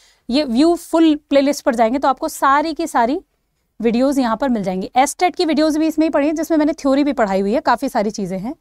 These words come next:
ठीक है। इसके बारे में आपको जी-, बिल्कुल मिल जाएगा। हाँ, बिल्कुल, बिल्कुल रवीश, पीजीटी में मैं ही पढ़ाऊँगी, टीजीटी, पीजीटी दोनों मैं ही पढ़ाऊँगी, संगीत आपको मैं ही पढ़ाऊँगी,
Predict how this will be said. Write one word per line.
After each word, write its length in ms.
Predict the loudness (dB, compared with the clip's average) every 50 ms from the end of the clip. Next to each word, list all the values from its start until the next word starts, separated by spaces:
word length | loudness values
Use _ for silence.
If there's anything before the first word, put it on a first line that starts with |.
| _ _ _ _ _ _ _ _ -6
ठीक 140 | -2 0
है। 120 | 2 0 0 -2 _ _ _ _ _ _ -8
इसके 220 | -8 -2 0 0
बारे 200 | 2 2 2 2
में 100 | 2 0
आपको 200 | 0 0 -2 -4
जी-, 200 | -4 -4 -4 -4 -2
बिल्कुल 300 | -2 -2 0 0 0 0
मिल 120 | 0 0
जाएगा। 280 | 0 0 0 -2 -4 -6 -8 _ _ _ _ _ _ _ _ _
हाँ, 160 | 0 0 0
बिल्कुल, 300 | 2 0 -2 0 0 0
बिल्कुल 300 | 2 0 0 0 0 0
रवीश, 360 | 0 0 0 0 -2 -4 -10 -14 _
पीजीटी 320 | -2 0 0 2 0 2 2
में 100 | 2 2
मैं 140 | 2 2 2
ही 100 | 2 2
पढ़ाऊँगी, 340 | 2 2 2 2 0 0 0
टीजीटी, 320 | 0 0 2 2 0 0
पीजीटी 320 | 0 -2 -2 -2 -4 -4 -2
दोनों 240 | 0 0 2 2 2
मैं 100 | 2 0
ही 80 | 0 -2
पढ़ाऊँगी, 400 | -2 -2 -4 -2 -4 -4 -4 -6
संगीत 460 | -4 -2 0 2 2 2 2 2 2
आपको 220 | 2 0 0 -2 -4
मैं 120 | -4 -4
ही 100 | -4 -6 -8
पढ़ाऊँगी, 420 | -8 -8 -8 -6 -8 -8 -10 -12